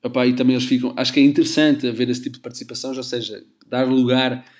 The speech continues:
a que essas instituições também estejam representadas com os seus com as pessoas que estão nessas instituições, epá, e vê-se na cara deles que eles adoram, que estão sempre sorridentes e super participativos, e é muito fixe,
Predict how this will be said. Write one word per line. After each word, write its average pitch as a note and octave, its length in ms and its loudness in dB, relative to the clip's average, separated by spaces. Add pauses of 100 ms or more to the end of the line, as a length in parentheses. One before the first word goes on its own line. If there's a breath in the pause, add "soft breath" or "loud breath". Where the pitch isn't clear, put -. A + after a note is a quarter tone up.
(120)
a A2+ 100 -8
que - 100 -4
essas B2 220 -4
instituições B2 500 -4
também A#2+ 120 -4
estejam B2 360 -2
representadas A#2+ 880 -4
com B2 120 -6
os A2 140 -6
seus G#2+ 560 -6 (240 soft breath)
com A2 60 -14
as - 60 -10
pessoas D#3+ 260 0
que - 60 -10
estão A2 140 -8
nessas G#2 240 -6
instituições, A#2 760 -6 (200 loud breath)
epá, B2+ 200 0
e B2+ 120 8
vê-se B2+ 300 4
na B2+ 80 -2
cara B2 180 -2
deles A2 320 -2
que - 80 -10
eles G#2 140 -4
adoram, A2 400 -2
que - 380 -20
estão A2 160 -10
sempre A#2 240 -2
sorridentes A#2+ 600 0
e A2 80 -2
super A#2 260 -4
participativos, - 920 -4
e A#2 240 -2
é C3 140 2
muito C#3 320 2
fixe, - 480 2